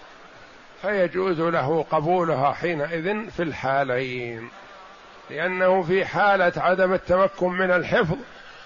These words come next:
أذن له بأن يحفظها بما تيسر، وفي حالة عدم ائتمانه لنفسها، لنفسه عليها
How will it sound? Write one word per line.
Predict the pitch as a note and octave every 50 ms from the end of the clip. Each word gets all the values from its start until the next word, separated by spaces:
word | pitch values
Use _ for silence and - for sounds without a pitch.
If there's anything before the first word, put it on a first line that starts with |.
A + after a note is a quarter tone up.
| - - -
أذن | G#3 G#3+ G#3 G3+ F#3+ F#3 F3+ E3+
له | E3+ F#3 F3+ C#3+ E3 G3+ G#3+
بأن | G#3 G3 F3+ E3 E3 D#3+
يحفظها | E3 D3 - - - D#3 G3+ G3+ E3 C#3+ E3+ F#3+ F#3+ F#3+
بما | F#3 F#3 F#3 G3 F#3+ F#3 D#3+
تيسر، | - D3 C#3+ C3 A#2+ - - - A#2+ A2 - - - - - - - - - - - - - - - - - - - - - - - - - -
وفي | D#3+ D#3 D3 F#3+ G#3 F3+
حالة | C#3 D3 F3 G#3 G3+ G#3 G#3 G#3 F#3 -
عدم | E3 C#3+ D3 F3+ G#3 A3+ A3 A3 G3 F3 E3 D#3+ C3 - - - - - - - - - - - - - - - - - -
ائتمانه | F#3 F#3 F#3+ - - E3+ F#3 F#3 G3+ A3 A3 A3 A3 G#3+ F#3
لنفسها، | F3+ G#3 G3+ G3+ G3+ F#3+ - - - G3 F3+ D3 E3 F#3 F#3 F#3 - F3+
لنفسه | F#3 F#3+ F#3 G3+ G3 - - - G3 F#3 E3+ F#3 F3+ C3+
عليها | B2 E3 F#3 G#3 G#3 G3 E3+ C#3+ D3+ F3+ G3 G#3 A3+ A#3